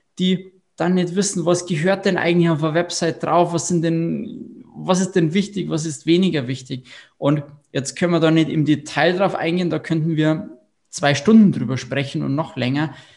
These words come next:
Aber drei Dinge, die wo ganz wichtig sind. Zum einen aktuelle und Top-Inhalte. Das Design einer Website ist wichtig, ja. Aber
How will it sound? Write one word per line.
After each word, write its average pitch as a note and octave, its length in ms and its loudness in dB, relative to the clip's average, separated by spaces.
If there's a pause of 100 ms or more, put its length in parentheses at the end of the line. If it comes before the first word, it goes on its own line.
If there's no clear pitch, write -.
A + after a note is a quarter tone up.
(560)
Aber - 400 -6 (140)
drei F#3+ 300 2
Dinge, G3+ 300 0
die F3+ 180 0
wo F3 120 -2
ganz E3+ 400 -4
wichtig D#3 380 -4
sind. C#3+ 360 -12 (460)
Zum - 240 -2
einen F3 500 0
aktuelle F3+ 720 0
und D#3+ 160 -2
Top-Inhalte. E3 1080 -2 (560)
Das D3 160 -4
Design E3+ 440 2
einer F#3+ 220 2
Website F3+ 340 -2
ist D#3 240 -2
wichtig, D#3+ 380 0
ja. C3+ 520 -2 (540)
Aber C#3+ 680 -2